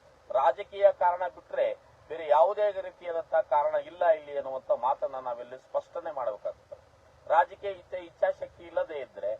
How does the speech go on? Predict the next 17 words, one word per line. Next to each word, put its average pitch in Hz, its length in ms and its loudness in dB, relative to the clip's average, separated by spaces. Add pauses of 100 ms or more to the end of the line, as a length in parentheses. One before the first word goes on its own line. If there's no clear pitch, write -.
(340)
ಅಧಿಕಾರಿಗಳು 185 720 0
ಏನೂ 190 340 -8
ಮಾಡದೇ 190 280 2
ಇರಂತ 175 200 -4
ಕೈಗೊಂಬೆಗಳಾಗಿ 165 840 -2
ಕೂತಿದ್ದಾರೆ. - 540 -6 (640)
ಆ 131 120 4
ರೀತಿಯಾದಂತ 165 560 -4
ಒಂದು 139 260 -2
ಘಟನೆಯನ್ನ 165 520 -8
ಬಾಬಾ 160 340 2
ಸಾಹೇಬರ 196 340 0
ಪ್ರತಿಮೆ, - 580 -14
ದೇಶದಲ್ಲಿ 185 460 -10 (340)
ಅನೇಕ 214 420 -4
ಪ್ರತಿಮೆಗಳಿದೆ 196 800 -6
ರೀ, 156 320 -14